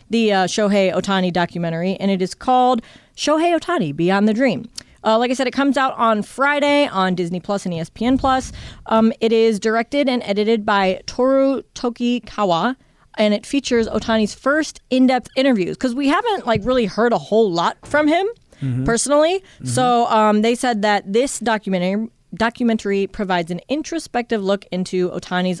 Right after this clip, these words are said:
Speaker 1: illustrious career, from his humble beginnings in rural Japan to his journey of becoming a two-way player, the start of his pro career, um, and the much anticipated transition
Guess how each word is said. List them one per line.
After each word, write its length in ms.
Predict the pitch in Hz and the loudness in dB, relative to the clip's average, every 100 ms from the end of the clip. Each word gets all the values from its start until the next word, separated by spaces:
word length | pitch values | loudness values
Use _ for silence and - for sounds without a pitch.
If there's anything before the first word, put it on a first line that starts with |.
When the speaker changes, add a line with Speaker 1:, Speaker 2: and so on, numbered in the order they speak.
| - | -4
Speaker 1:
illustrious 480 | 185 185 - 180 - | -4 -4 -4 -8 -8
career, 400 | - 262 339 339 - - - | -4 0 2 0 -6 -20 -6
from 160 | 214 | -2
his 120 | 202 | -2
humble 340 | 202 285 320 349 | 0 0 2 2
beginnings 520 | 339 262 247 233 226 | 2 2 2 2 0
in 220 | - 190 | -2 -4
rural 340 | 185 202 220 214 | 0 2 2 0
Japan 480 | 240 - 170 165 | -4 -4 -2 -2
to 140 | 180 196 | -2 -2
his 160 | 190 | -2
journey 300 | 170 185 196 208 | -2 -4 -2 -2
of 60 | |
becoming 400 | 220 - 190 185 180 | -4 -4 -2 -2 -4
a 80 | |
two-way 300 | 165 175 165 | -8 -6 -8
player, 380 | - 262 269 269 - - _ | -6 -2 2 0 -2 -16 _
the 60 | - | -6
start 240 | 208 196 | -2 -2
of 60 | 180 | -2
his 100 | 175 | -6
pro 280 | - 214 208 | -4 -2 -2
career, 500 | - 208 233 233 226 - - - | -2 -2 2 2 0 -4 -20 -4
um, 520 | 190 185 185 185 185 - _ _ _ - - _ - | 0 2 2 0 -4 -12 _ _ _ -20 -20 _ 0
and 380 | 269 285 277 254 | 2 4 2 2
the 120 | 240 | 4
much 240 | 247 285 - | 4 2 0
anticipated 640 | 247 247 269 254 277 254 240 | -2 -2 -8 -6 -6 -6 -6
transition 760 | - 254 247 285 - 185 220 | -2 0 0 -2 -2 0 0